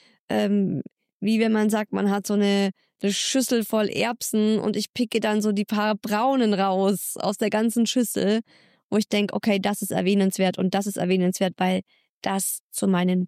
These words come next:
Thema passt. Und das ist mir ganz wichtig, weil es haben auch einige von euch geschrieben, "Oh Mann, du tust mir so leid und was für ein Stress du immer hast und wie schrecklich das alles sein muss." Ich sag ja in jeder, in jedem Intro von meinem Podcast,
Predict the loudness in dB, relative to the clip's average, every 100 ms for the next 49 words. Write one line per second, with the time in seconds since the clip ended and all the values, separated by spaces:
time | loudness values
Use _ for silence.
0 | -2 0 2 0 -4 -6 -6 -6 -10 -14
1 | _ _ _ _ _ _ -2 0 2 0
2 | 2 2 0 -2 -2 -2 -2 -2 -2 -2
3 | -4 -6 -2 0 0 -2 0 0 0 0
4 | 0 -2 -4 -4 0 2 2 2 4 4
5 | 4 2 2 0 -4 -4 0 0 2 2
6 | 0 0 0 2 0 -2 -6 -20 -20 _
7 | -4 -2 0 0 2 0 -4 -4 -2 -2
8 | 0 2 2 2 0 0 -2 0 0 -2
9 | -4 -2 -2 -2 -2 -2 -2 -2 0 2
10 | 0 -2 -12 _ _ _ -20 -20 _ _
11 | -6 -4 -2 -2 0 2 2 2 2 2
12 | 2 2 0 0 2 2 2 2 2 2
13 | 2 0 2 2 4 2 0 -2 -4 -4
14 | -2 2 0 -2 -6